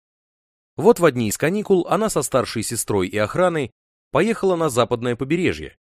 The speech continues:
в величественный город Дакариль, где можно найти развлечения на любой вкус.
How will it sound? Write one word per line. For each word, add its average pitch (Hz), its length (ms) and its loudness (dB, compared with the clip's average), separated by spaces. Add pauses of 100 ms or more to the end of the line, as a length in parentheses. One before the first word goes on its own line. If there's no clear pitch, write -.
(120)
в 90 60 -16
величественный 143 720 -6
город 104 460 -2
Дакариль, 120 640 0 (300)
где 95 180 -4
можно 185 280 0
найти 131 280 -2
развлечения 123 680 -4
на 127 140 -8
любой 98 320 -2
вкус. - 440 -12